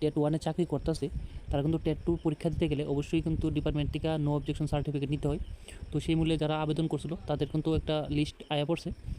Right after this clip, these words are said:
তো এখানে টোটাল, আহ, নয় জনের, আহ, তালিকা আইছে, যারা যারা টেট টু পরীক্ষা দিতে চায় আগামীতে। তো এখানে, আহ, নামের তালিকা দেওয়া হয়েছে এবং, আহ, তারা সেই পারমিশন পেয়ে গেছে, আহ,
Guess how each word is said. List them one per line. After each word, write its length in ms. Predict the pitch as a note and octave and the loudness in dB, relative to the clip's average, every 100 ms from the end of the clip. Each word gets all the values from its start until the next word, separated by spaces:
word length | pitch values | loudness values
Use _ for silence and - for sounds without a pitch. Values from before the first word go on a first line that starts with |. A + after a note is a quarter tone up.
| - - - | -10 -6 0
তো 280 | C3+ C3+ D3 D3 | 0 0 -4 -4
এখানে 240 | C#3+ D#3+ | 0 0
টোটাল, 440 | D#3 D#3+ E3+ E3+ | 2 2 4 2
আহ, 300 | E3 D#3+ D3 | 0 0 2
নয় 180 | C#3+ D3+ | 4 2
জনের, 260 | D3 D#3 E3 - | 2 2 0 0
আহ, 160 | D#3 D3 | 0 0
তালিকা 320 | D#3 D3+ D#3 | 0 0 2
আইছে, 220 | C#3+ E3+ F3 | 0 0 -2
যারা 160 | C#3 | 0
যারা 260 | C#3 D3 D3 - | 2 2 0 0
টেট 140 | D3 - | -2 0
টু 140 | D#3 D#3+ | 2 4
পরীক্ষা 280 | D#3 D3 D#3 | 2 2 2
দিতে 220 | D3+ D3+ | 2 2
চায় 180 | C#3+ D3 - D3 | 2 0 -2 -2
আগামীতে। 360 | C#3+ C#3+ D3 - - - - - - - - - - D3 | 0 0 -2 -6 -10 -10 -12 -16 -18 -12 -10 -10 -6 0
তো 180 | C#3+ C#3+ | 4 4
এখানে, 400 | C#3 D#3 D#3 D3+ - - - | 4 4 4 0 -8 -16 -6
আহ, 200 | C#3 C3 | -2 0
নামের 240 | C3 D3 D3+ | 2 2 2
তালিকা 200 | D3+ D3 | 2 2
দেওয়া 120 | D3 | 4
হয়েছে 180 | D3 C#3+ | 4 2
এবং, 200 | C#3 C3+ | 0 0
আহ, 120 | C#3+ | 0
তারা 280 | C#3 C#3 D#3 | 2 2 0
সেই 180 | - D#3 | -2 0
পারমিশন 420 | D3 C#3 D3 D#3 | 0 0 0 0
পেয়ে 220 | D#3 D#3 | 2 2
গেছে, 220 | D3 E3+ F#3+ - - - | 2 -2 -8 -10 -10 -4
আহ, 260 | C3 A#2+ | -2 -2